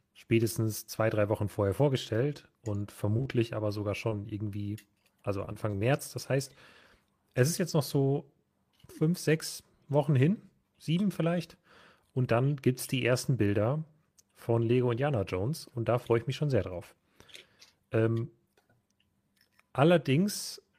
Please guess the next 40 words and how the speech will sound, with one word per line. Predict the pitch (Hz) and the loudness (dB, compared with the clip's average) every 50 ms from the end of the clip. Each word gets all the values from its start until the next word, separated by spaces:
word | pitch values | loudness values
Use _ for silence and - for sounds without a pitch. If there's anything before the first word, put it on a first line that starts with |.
| _ - | _ -2
hat | - 139 139 - | 2 4 4 4
das | 127 - - | 4 2 4
den | - 123 120 117 | 4 4 6 6
Nachteil, | 117 127 151 151 - - - - - 98 104 110 131 156 185 208 226 - | 6 4 4 2 0 -4 -10 -6 -2 0 0 2 2 0 -2 -4 -6 -4
dass | - 120 127 120 - - | -2 -2 -2 -2 -4 -8
die | - 123 120 | -6 -6 -4
Sets | 117 - - 131 127 - - | -4 -2 0 -2 -2 -2 -4
eben | - - 123 123 123 127 120 - - | -6 -4 -2 -2 -2 -4 -4 -6 -4
erst, | 123 117 120 120 139 - - - - - | -2 0 0 0 0 -2 -4 -10 -10 -8
ja, | 131 107 95 92 92 101 _ _ _ _ _ _ _ _ _ _ _ - | -8 -6 -6 -8 -8 -12 _ _ _ _ _ _ _ _ _ _ _ 2
nur | 120 110 | 2 4
bei | 113 110 | 4 4
Lego | 107 117 120 117 123 | 6 6 4 4 4
und | 117 117 113 110 | 2 0 -2 -2
Smith | - - 156 160 - | 2 4 2 4 4
Toys | - 160 160 156 | 4 4 4 4
verfügbar | - 156 135 - 160 - - 147 | 0 -4 -4 -4 -2 2 2 2
sind | 139 143 147 151 156 - | 2 2 2 0 0 0
und | 135 127 127 120 - - | 0 0 0 0 0 0
nicht | 123 143 - - - - - _ - | 0 0 0 -2 -10 -20 -20 _ 0
direkt | 123 123 120 139 143 - - | 2 4 4 4 2 2 -2
überall | 131 110 123 110 107 110 | -2 0 2 2 2 2
im | 110 104 | 0 -2
Handel | 107 104 98 101 98 | -2 -2 -4 -4 -2
landen. | 98 101 110 - - 143 165 165 160 | -2 -4 -4 -4 -2 -2 0 0 0
Das | 147 131 131 - | -2 -2 -4 -4
ist | - 143 131 - - | -8 -8 -8 -6 -4
dann, | 139 135 131 | -4 -4 -2
glaub | 120 127 131 131 | -2 -2 -2 -2
ich, | 131 135 | -2 -4
ab | 127 120 - | -6 -6 -2
Juni | 120 123 135 147 151 135 131 | -2 0 2 2 2 2 2
oder | 127 127 123 | 2 2 2
Juli | 117 131 143 151 113 98 | 4 4 2 2 2 2
der | 101 92 | 0 -2
Fall. | - - 104 95 | 0 0 0 0
Wahrscheinlich | 92 95 - 113 110 - | 0 0 -2 -2 -2 -2
drei | - 117 113 120 | 0 2 2 2
Monate | 123 131 123 120 110 113 | 4 2 2 0 0 -2
später | - - 135 147 185 180 175 | -4 -2 -2 0 0 0 -2